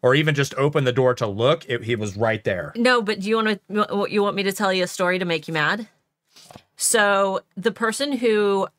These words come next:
Speaker 2: I bought that from also made our O G, um, <clears throat> handmade alpha. This was, like, before print on demand was, like,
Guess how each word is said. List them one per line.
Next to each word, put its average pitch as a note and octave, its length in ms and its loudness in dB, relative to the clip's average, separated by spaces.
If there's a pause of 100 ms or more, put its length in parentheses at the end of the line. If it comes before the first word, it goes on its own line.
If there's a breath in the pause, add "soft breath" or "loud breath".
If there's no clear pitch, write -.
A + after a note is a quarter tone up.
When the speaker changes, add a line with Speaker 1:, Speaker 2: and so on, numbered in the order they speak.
Speaker 2:
I F#3+ 140 0
bought F3 280 0
that G#3+ 280 -2
from A#3 340 0 (100)
also G3 520 0
made F#3 520 0
our F3+ 340 0
O F#3 280 0
G, F#3 680 -2
um, E3+ 580 0 (300)
<clears throat> G3+ 240 2
handmade G#3 400 0
alpha. F3+ 280 0
This B3 240 0
was, B3 120 -2
like, A3 180 2
before F#3+ 380 0
print F#3 200 -2
on F3+ 120 0
demand E3 340 -2
was, E3+ 140 -4
like, E3 260 -4